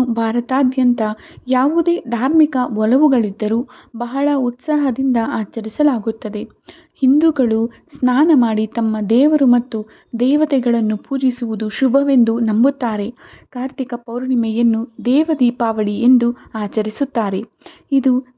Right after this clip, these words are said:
ದೇವರು ಮತ್ತು ದೇವತೆಗಳ ದೀಪಾವಳಿಯಾಗಿದೆ, ಅಂದರೆ ಕಿರು ದೀಪಾವಳಿ ಎಂದು. ಹಿಂದೂ ಪುರಾಣದ ಪ್ರಕಾರ ಹಿಂದೂ ದೇವರುಗಳು ಈ ದಿನದಂದು ಪವಿತ್ರ ನದಿಗಳಲ್ಲಿ ಭೂಮಿಗೆ ಇಳಿದರು ಮತ್ತು ಅದರಿಂದ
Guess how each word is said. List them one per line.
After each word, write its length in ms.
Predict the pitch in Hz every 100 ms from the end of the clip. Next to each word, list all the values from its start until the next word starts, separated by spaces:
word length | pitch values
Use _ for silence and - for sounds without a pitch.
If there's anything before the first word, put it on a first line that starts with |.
| 214
ದೇವರು 420 | 254 311 320 285
ಮತ್ತು 340 | 240 233 240 233 214 202
ದೇವತೆಗಳ 580 | 254 302 294 240 233 220 226 - _ 220
ದೀಪಾವಳಿಯಾಗಿದೆ, 1000 | 233 233 220 254 302 262 214 185 196 202 - _
ಅಂದರೆ 360 | 254 240 240 247 208
ಕಿರು 320 | - 277 370 -
ದೀಪಾವಳಿ 580 | 226 214 214 202 214 214 285
ಎಂದು. 240 | 190 196 190 - - - - 285
ಹಿಂದೂ 320 | 311 330 339
ಪುರಾಣದ 600 | - - 269 254 320 320 254
ಪ್ರಕಾರ 380 | - 220 220 226 240 - _ -
ಹಿಂದೂ 340 | 269 262 285 277 208
ದೇವರುಗಳು 640 | 233 294 330 285 233 240 226 240
ಈ 120 | 285 294
ದಿನದಂದು 520 | 254 240 254 233 220 - - -
ಪವಿತ್ರ 420 | 247 285 330 330 254
ನದಿಗಳಲ್ಲಿ 640 | 233 240 240 247 233 226
ಭೂಮಿಗೆ 520 | 208 208 285 311 285 262
ಇಳಿದರು 440 | 233 220 214 208 -
ಮತ್ತು 320 | 247 254 247 240 _ _ 220
ಅದರಿಂದ 440 | 214 285 254